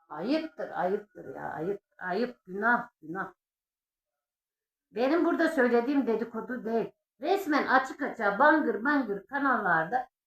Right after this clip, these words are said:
ağzını aça aça konuşuyor bunlar. Açık aça. Bu nasıl dedikodu oluyor? Dedikodu gizli.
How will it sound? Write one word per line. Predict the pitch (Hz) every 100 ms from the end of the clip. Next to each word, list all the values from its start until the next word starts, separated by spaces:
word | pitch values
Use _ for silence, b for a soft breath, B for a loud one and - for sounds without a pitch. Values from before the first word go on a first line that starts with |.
| _
ağzını | 214 233 233 214 277 311 214
aça | - 320
aça | 311 294 285
konuşuyor | 220 190 196 339 381
bunlar. | 294 185 202 233 _ _ _ _ _
Açık | - - 254
aça. | 269 254 247 226 - _ _ 226
Bu | 269
nasıl | 359 - 240
dedikodu | 285 - - 240 226
oluyor? | 208 220 247 311 - _ _ _ _ _ _ 180
Dedikodu | 214 285 294 262 320 254
gizli. | 233 196 202 302 240 -